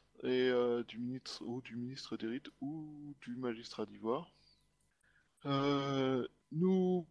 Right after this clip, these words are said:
pouvons suppléer la garde en cas de,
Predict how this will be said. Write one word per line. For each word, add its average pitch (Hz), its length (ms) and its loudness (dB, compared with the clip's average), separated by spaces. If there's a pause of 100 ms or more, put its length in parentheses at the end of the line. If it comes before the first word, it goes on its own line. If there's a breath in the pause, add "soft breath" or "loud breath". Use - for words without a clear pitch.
(140)
pouvons 175 880 2 (240)
suppléer 196 520 0
la 175 140 8
garde 170 340 8
en 147 120 2
cas 143 220 6
de, 131 460 4